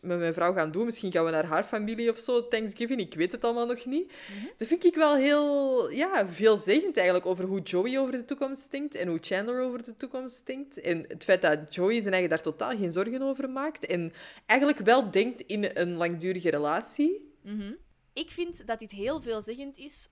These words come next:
Speaker 2: over hun vriendschap. Want, zoals degenen die de serie volledig hebben gezien, sorry voor de spoilers, eh, als je dit niet wilt horen, skip even de komende tien seconden of zo. Maar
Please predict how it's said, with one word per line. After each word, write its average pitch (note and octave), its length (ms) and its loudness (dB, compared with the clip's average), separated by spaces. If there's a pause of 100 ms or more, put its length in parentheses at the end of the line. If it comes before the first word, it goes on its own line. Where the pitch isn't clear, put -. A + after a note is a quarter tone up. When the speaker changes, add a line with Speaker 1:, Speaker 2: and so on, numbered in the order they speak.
Speaker 2:
over B3 360 -4
hun F#3 200 -12
vriendschap. G#3+ 520 -14 (300)
Want, F3+ 580 -12 (260)
zoals F#3+ 600 -8 (560)
degenen G3 420 -6
die F3 180 -10
de F3+ 60 -12
serie F3+ 320 -6
volledig E3 320 -12
hebben F#3+ 180 -12
gezien, F3 260 -12
sorry F3+ 260 -10
voor E3+ 140 -12
de E3+ 100 -16
spoilers, A#3 640 -12
eh, D#3 260 -12 (120)
als - 140 -20
je F3 80 -14
dit E3+ 140 -16
niet F3+ 100 -14
wilt E3 160 -12
horen, A3 420 -8
skip - 300 -12
even F#3+ 200 -14
de F3+ 60 -14
komende F3+ 300 -12
tien E3+ 200 -18
seconden G3 340 -14
of C4 80 -20
zo. D4+ 200 -18 (800)
Maar A#3 340 -2